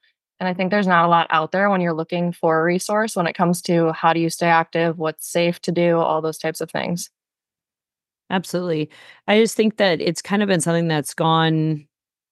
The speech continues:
Speaker 2: you know, underaddressed for so long, and it's something that's so obvious and right there in front of us. And clearly women have been, A, having children for millions of
Speaker 1: Mm-hmm.
Speaker 2: years and all the above. Like, this isn't anything new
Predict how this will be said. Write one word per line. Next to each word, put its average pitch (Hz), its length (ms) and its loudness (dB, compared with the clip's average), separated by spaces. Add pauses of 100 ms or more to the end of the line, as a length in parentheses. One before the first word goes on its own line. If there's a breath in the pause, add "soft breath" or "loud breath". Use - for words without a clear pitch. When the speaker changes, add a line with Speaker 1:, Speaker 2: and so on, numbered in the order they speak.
(1040)
Speaker 2:
you 160 180 -2
know, 165 140 0
underaddressed 202 680 4
for 180 140 -4
so 175 320 2
long, 160 540 2
and 156 80 -2
it's 147 100 -6
something 175 260 0
that's 143 180 -2
so 190 180 2
obvious 151 560 2
and 151 80 -2
right 156 220 2
there 165 100 2
in 151 100 2
front 151 280 0
of 143 80 -2
us. 147 320 0
And 143 360 -4
clearly 185 380 0
women 175 260 2
have 165 200 -2
been, 165 260 -2 (1120)
A, 185 220 4
having 170 280 2
children 165 520 0
for 151 400 -2
millions 160 580 -2
of 143 80 -8
Speaker 1:
Mm-hmm. 151 80 -4
Speaker 2:
years 151 480 0
and 156 100 0
all 151 140 4
the 156 120 2
above. 156 260 2
Like, 147 140 -2
this 180 140 2
isn't 208 300 2
anything 165 380 0
new 147 360 -2